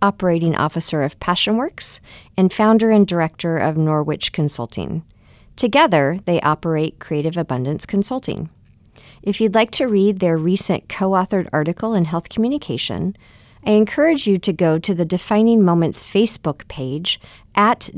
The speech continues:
D M Podcast W O U B. There's a link to the article that can be accessed for free until January of twenty twenty. Their book, titled Upcycling Sheltered Workshops,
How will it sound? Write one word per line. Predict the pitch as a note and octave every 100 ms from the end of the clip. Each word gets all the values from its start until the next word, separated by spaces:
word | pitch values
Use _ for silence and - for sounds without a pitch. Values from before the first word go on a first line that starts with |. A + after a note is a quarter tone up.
| F3
D | G#3 G#3+ G#3
M | F#3+ F#3+
Podcast | - D3+ C3+ - D#3+ G#3 - - D#3
W | D#3+ D#3+ D#3 -
O | C#3
U | C3+ C3+
B. | - D2+ - - _ _ _ _ _ -
There's | G3 F#3+
a | F3+
link | G3+ C#4+ -
to | - B3+
the | -
article | D#3+ D#3 - F#3
that | F3
can | - F#3
be | F3
accessed | - - F#3 G#3 -
for | - C#4+
free | - E3+ C#3+ G#3+ - - - - -
until | G3 - G3+
January | F#3 G#3+ C4 A3+ C#3+ B2+ A2 F3+ _ _ -
of | F3 -
twenty | - F3+ F3
twenty. | - B2+ F#2+ - - _ _ _ _ _ - - _ - -
Their | G3 G3
book, | E3+ D#3+ G3 - - - - -
titled | G#3 F3+ F3 E3 -
Upcycling | A#3 - - G3 F#3+ G3+ A3+ B3+
Sheltered | - F3+ D#3+ - C4
Workshops, | F#3+ C#3 - F3 A3+ - -